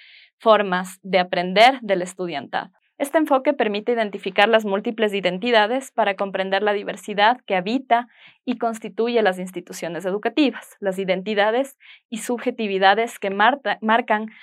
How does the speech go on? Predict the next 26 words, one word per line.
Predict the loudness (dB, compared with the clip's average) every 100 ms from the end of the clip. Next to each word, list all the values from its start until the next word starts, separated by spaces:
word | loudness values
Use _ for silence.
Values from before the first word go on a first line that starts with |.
| -18
la | -4 -2
multiplicidad | 0 0 -2 -4 -6 -4 2 6 4 2
de | -6 -4
posiciones | -2 -4 -6 -6 -2 -2 -4
que | -6
constituyen | -8 -10 -10 -10 -4 -2 -2 -4
al | -6 -6
sujeto | -6 -6 -6 -6
individual | -6 -4 -2 2 2 0
y | -8
socialmente. | -8 -8 -2 0 0 -6 -10 -18 _ _ _ -20 -8
Estas | -2 0 0
son | -2 -4
esenciales | -4 -6 0 4 4 2 -2
para | -2 -2
comprender | -2 -4 -4 -2 0
la | 0
riqueza | -2 -4 -4 -4 -4
y | -6
el | -4
potencial | -4 -6 -8 -6 -6 -4
que | -6
trae | -2 0 0
cada | -2 -2 -2
ser | -4 -6
humano. | -6 -10 -16 -20